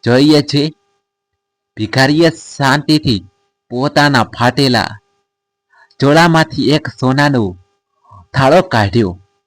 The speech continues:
પરેશભાઈના હોશ ઉડી ગયા. "એક ભિખારી પાસે સોનાનો થાળો?" ભિખારી બોલ્યો,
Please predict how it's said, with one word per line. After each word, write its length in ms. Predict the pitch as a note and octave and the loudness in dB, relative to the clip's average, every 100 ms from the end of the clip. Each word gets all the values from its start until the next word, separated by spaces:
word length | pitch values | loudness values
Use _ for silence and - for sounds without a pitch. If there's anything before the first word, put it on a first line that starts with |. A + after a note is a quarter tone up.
| _ _ _ _ _ _ | _ _ _ _ _ _
પરેશભાઈના 600 | B2 C#3 - A#2 C3+ D#3 | -4 -4 -2 0 0 2
હોશ 400 | C#3+ G#2+ C#3+ - | 2 2 2 2
ઉડી 240 | E3 D#3+ D3+ | 0 0 2
ગયા. 300 | D3+ - - _ _ _ _ _ _ _ _ _ - | 0 0 -6 _ _ _ _ _ _ _ _ _ -6
"એક 240 | B2 - | -6 -2
ભિખારી 560 | A2+ A2 C#3 D#3+ A2+ - _ _ _ | -4 0 0 0 -2 -8 _ _ _
પાસે 340 | C3 D#3+ D#3+ D3 | -4 -4 -2 -6
સોનાનો 680 | - A#2 C#3+ D3+ F3+ F3+ _ _ _ _ _ _ _ _ _ _ _ - | -4 -2 0 0 0 -4 _ _ _ _ _ _ _ _ _ _ _ -10
થાળો?" 520 | B2+ D3 C#3 G2+ - _ _ _ _ _ _ _ _ | -2 0 0 -2 -10 _ _ _ _ _ _ _ _
ભિખારી 400 | A#2+ B2 D3 C#3+ | -6 -2 0 0
બોલ્યો, 560 | A2+ B2 C#3+ C3 G#2+ | 0 0 2 2 0